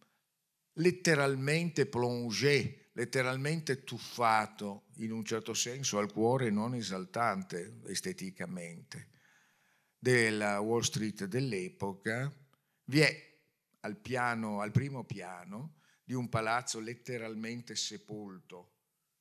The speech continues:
tra altri più ingombranti, più elevati, che gli tolgono letteralmente la luce, lasciando alle sue finestre soltanto la possibilità di un confronto con dei muri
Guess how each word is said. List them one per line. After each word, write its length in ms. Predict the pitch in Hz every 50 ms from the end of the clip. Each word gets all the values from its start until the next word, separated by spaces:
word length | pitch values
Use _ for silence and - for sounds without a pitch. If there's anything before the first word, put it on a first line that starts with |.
| _ _ _ _ _ -
tra 200 | - - 113 113
altri 640 | 113 113 117 120 120 113 95 - 104 95 95 92 _ -
più 260 | - 139 131 131 127
ingombranti, 960 | 120 113 110 101 110 104 104 101 104 101 104 110 120 131 143 127 - 98 95
più 200 | - - 107 107
elevati, 800 | 107 104 101 95 98 104 107 113 123 123 - - 101 92 - _ _ - _
che 160 | - - 113
gli 180 | 117 113 113 104
tolgono 460 | - 117 120 123 113 107 110 104 101
letteralmente 720 | 98 95 95 95 - 101 95 98 98 98 104 110 107 - 101
la 120 | 92 92
luce, 760 | 87 90 92 95 101 104 - - 117 120 - - - _ _ _ _
lasciando 540 | - 113 107 - - 117 117 127 123 110 110
alle 120 | 107 104
sue 200 | 101 - - 110
finestre 640 | 101 - - 98 98 95 104 107 101 - 107 101 92
soltanto 600 | - - 104 101 - - 101 104 110 135 - 110
la 80 | 101 95
possibilità 580 | - 95 98 - 98 95 98 98 95 - 101
di 100 | 104 98
un 140 | 101 101 104
confronto 760 | 104 - 107 110 104 - - 98 104 107 113 110 - 104 90
con 160 | - 101 101
dei 200 | 98 98 101 101
muri 500 | 101 107 110 110 107 104 92 87 85 -